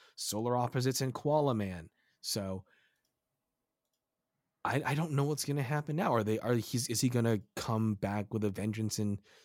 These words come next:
sue these companies for firing him based on charges that were eventually dropped? Are the companies gonna stick to their guns and say, "Hey, we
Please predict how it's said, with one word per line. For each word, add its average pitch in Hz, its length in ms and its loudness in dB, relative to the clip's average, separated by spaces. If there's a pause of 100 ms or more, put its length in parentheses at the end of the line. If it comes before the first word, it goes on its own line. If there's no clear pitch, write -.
sue - 440 2
these 117 200 0
companies 113 440 0
for 104 180 -2
firing 107 540 -4
him 110 320 -2
based 101 300 -4
on 104 340 -2
charges 101 380 -6
that 101 100 -4
were 101 140 -6
eventually 92 400 -6
dropped? 147 500 2 (320)
Are 117 140 2
the 113 80 2
companies 98 340 -2
gonna 98 140 -4
stick - 300 -6
to 95 100 -6
their 92 140 -8
guns 120 480 -4
and 110 120 -4
say, 104 220 -4
"Hey, 113 320 0
we 107 560 -2